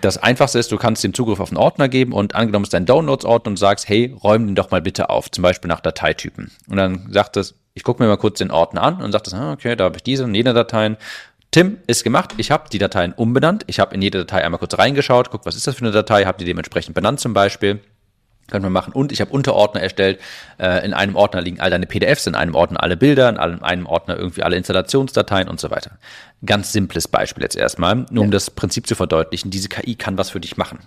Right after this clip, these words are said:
Speaker 1: Und dann guckst du dir auch deinen Downloads-Ordner an, dann siehst du auf einmal, wie ein neuer Unterordner entsteht und der wird benannt und auf einmal sind die Dateien weg und sind dann in dem Unterordner. Ne? Das wäre zum Beispiel so eine Möglichkeit, was du machen kannst.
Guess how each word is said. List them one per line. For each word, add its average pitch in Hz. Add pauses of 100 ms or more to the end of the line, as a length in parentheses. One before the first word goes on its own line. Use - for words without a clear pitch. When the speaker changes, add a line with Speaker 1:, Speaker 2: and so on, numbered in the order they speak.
Speaker 1:
Und -
dann 82 (400)
guckst -
du 107
dir 92
auch 87
deinen 85
Downloads-Ordner 135
an, 123
dann 101
siehst 117
du 131
auf -
einmal, 98
wie 87
ein 85
neuer 85
Unterordner 104
entsteht 92
und 78
der 76
wird -
benannt 107
und 85
auf -
einmal 80
sind 78
die 87
Dateien 110
weg 104
und 87
sind 80
dann 78
in 80
dem 90
Unterordner. 101 (400)
Ne? 151 (100)
Das 110
wäre 104
zum 104
Beispiel 92
so 82
eine 95
Möglichkeit, 113
was 117
du -
machen 110
kannst. 131